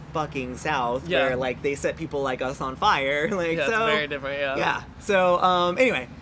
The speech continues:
Speaker 1: uh, <laughs> uh, so tell me about, like, so you were, you were getting into fitness, you lost all this weight, you were doing this training, you were beating
Speaker 2: Yeah.
Speaker 1: other people at their own game, basically.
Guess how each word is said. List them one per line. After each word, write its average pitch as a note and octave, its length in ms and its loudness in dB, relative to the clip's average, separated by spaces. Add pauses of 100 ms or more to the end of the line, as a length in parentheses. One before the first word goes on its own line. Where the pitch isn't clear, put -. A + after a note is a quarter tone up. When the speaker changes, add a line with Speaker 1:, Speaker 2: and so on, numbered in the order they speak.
(200)
Speaker 1:
uh, F3 380 4 (600)
<laughs> - 640 -14
uh, F3 400 2
so B3 200 2
tell B3+ 180 2
me C4 320 -2 (480)
about, F#3 480 4 (180)
like, E3 280 2 (1300)
so - 120 -4
you G3 180 0
were, G3 360 4
you - 120 0
were F#3 100 0
getting F#3+ 260 0
into F#3 200 0
fitness, E3+ 480 0
you D#3+ 200 0 (200)
lost D#3+ 300 2
all D#3+ 80 2
this D#3 160 -2
weight, D3 280 0
you C#3+ 100 -4
were D3 80 -2
doing D3+ 200 -2
this D3+ 140 -4
training, D3 380 0
you C#3 80 -2
were C#3 80 -4
beating D3+ 300 0
Speaker 2:
Yeah. D#3 80 0
Speaker 1:
other D3+ 140 0
people C3+ 560 0 (1300)
at D3+ 280 2
their D#3+ 200 2
own D3+ 240 -2
game, C3 440 -2
basically. C3+ 680 0